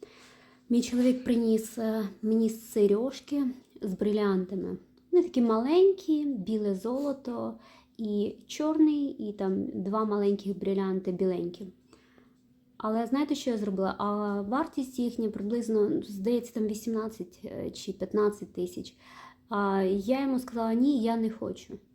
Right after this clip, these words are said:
Не хочу, мені не подобається". А перед цим я йому показувала, що мені дійсно подобається, і вони коштують набагато більше.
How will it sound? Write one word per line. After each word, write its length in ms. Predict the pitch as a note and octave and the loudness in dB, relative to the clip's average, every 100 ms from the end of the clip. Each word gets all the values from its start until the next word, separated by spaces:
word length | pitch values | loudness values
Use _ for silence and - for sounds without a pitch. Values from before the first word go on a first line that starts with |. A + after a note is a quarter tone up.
| _ _ _ _ - | _ _ _ _ -6
Не 100 | C4 | -4
хочу, 460 | C#4 G#3+ F#3+ - G#3 | -2 -2 -2 -6 -2
мені 260 | G#3 C4+ | 2 4
не 140 | C#4 A#3+ | 4 2
подобається". 680 | A3 F#3+ D#3+ - - - - - - - | -2 -2 -4 -6 -10 -12 -16 -18 -20 -14
А 100 | - | -10
перед 300 | - B3 C4+ | -4 -2 0
цим 200 | - F4 | 6 8
я 160 | D4+ C4 | 8 4
йому 180 | B3+ B3+ | 0 0
показувала, 800 | A3 A3 A3 G#3 G3 G3 F#3+ | -4 -6 -6 -6 -6 -6 -8
що 200 | - - | -8 -4
мені 320 | G#3+ G#3 G3+ F#3+ | 0 2 2 0
дійсно 380 | G3+ G3 - | -2 -6 -8
подобається, 600 | G3 G3+ C4+ D#4 C#4+ C4 F#3+ | -8 -4 -2 -2 -2 -4 -2
і 40 | |
вони 220 | F#3+ F#3+ | 2 2
коштують 440 | F#3+ F#3+ - F3+ F3+ | 2 -4 -6 -6 -2
набагато 480 | F#3 F#3 F#3 F#3+ | -2 -2 -6 -10
більше. 540 | E3 D#3+ C4 E4 - | -12 -6 -4 -6 -8